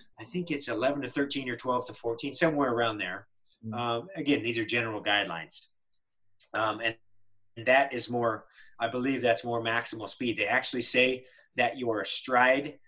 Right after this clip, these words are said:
Speaker 1: rate, how fast you move your legs, does not increase after the age of twelve to fourteen. It just doesn't, it doesn't change. What changes in your athletes,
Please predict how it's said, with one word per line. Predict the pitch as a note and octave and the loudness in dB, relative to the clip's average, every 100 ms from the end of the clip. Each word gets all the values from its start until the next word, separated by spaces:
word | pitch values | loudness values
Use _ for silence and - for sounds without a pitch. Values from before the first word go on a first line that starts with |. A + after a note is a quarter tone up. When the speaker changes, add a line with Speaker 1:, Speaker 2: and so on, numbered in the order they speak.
| _ _ | _ _
Speaker 1:
rate, | G#2 B2 C#3 - - - _ | 0 4 4 2 -4 -16 _
how | - C3 | 0 0
fast | - - B2 C#3 D3 - - - | 0 2 4 4 0 -8 -12 -6
you | B2 | -2
move | C3 C#3 | 2 2
your | B2+ | 2
legs, | A#2+ B2+ D#3 - - _ _ - | 4 4 4 -2 -16 _ _ -6
does | A#2 A#2 | -6 -2
not | A#2 B2 C3 C3+ | 4 6 4 0
increase | A#2+ - C3+ B2+ - | -8 -6 -2 -2 0
after | A2+ - A2 | 0 0 -6
the | A2+ | -4
age | A#2 A#2 A2 | -2 -2 -4
of | - | -6
twelve | - A#2+ A#2+ A#2 A#2 | -2 0 2 0 -4
to | A2 | -10
fourteen. | - B2 - B2+ G#2+ E3 _ _ _ - | -4 -4 -4 -6 -6 -10 _ _ _ -12
It | B2+ | -8
just | B2+ C#3 | -2 2
doesn't, | B2+ A#2 A2 | 2 0 -8
it | B2+ | -6
doesn't | B2+ A#2+ A#2+ | -2 -2 0
change. | C3 A2+ F2+ - - _ - | 0 0 -2 -10 -20 _ -10
What | A#2 - | -8 -4
changes | C3 C#3 D3 F3 - | -2 -2 0 -2 -2
in | A#2+ | -6
your | A#2 | -2
athletes, | B2+ B2+ - D#3 E3+ | 0 0 0 -2 -2